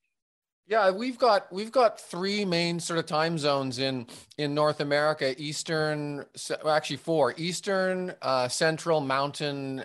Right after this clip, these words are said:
and, and West Coast. Like, I'm working from sort of east to west, from, say, New York City to San Francisco, or in Canada, from, um, you know, say, Halifax, you know, in, in, in the east to Vancouver,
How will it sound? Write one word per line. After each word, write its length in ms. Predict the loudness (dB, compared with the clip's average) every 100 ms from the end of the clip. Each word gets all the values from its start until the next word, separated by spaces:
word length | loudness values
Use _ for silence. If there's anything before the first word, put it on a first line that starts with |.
| -6
and, 460 | -2 -2 -2 -6 -6
and 160 | -4 2
West 260 | 2 2
Coast. 340 | 2 2 -2 -4
Like, 160 | -2
I'm 140 | -2 0
working 380 | -2 -2 -10
from 580 | -8 0 2 2 0 -6 -10
sort 200 | -8 -6
of 60 | -6
east 560 | -6 -4 -4 -8 -14 -12
to 140 | 0
west, 440 | 2 2 0 -6
from, 240 | -4 -4 -4
say, 220 | -4 -2
New 120 | 0
York 260 | 0 0 -2
City 340 | -4 -4 -4
to 500 | -8 -6 -6 -4 -8 -12 -20 -14
San 260 | -4 -2 -2
Francisco, 540 | -6 -6 -8 -4 -2
or 260 | -2 -2 -4
in 80 |
Canada, 460 | -6 -4 -2 0 -2
from, 540 | -2 0 0 0 -6 -10 -20 _ _ -4
um, 440 | 0 0 -2 -6 -6
you 80 |
know, 80 | -6
say, 360 | -2 -2 -2 -4
Halifax, 840 | -2 2 2 2 0 0 -8 -12 -8
you 100 | -4
know, 100 | -2
in, 240 | -2 -6
in, 440 | -8 -8 -8 -10 -10
in 160 | -10 -10
the 180 | -8
east 300 | -8 -8 -8
to 200 | -8 -8
Vancouver, 680 | -6 -6 -6 -8 -6 -6 -8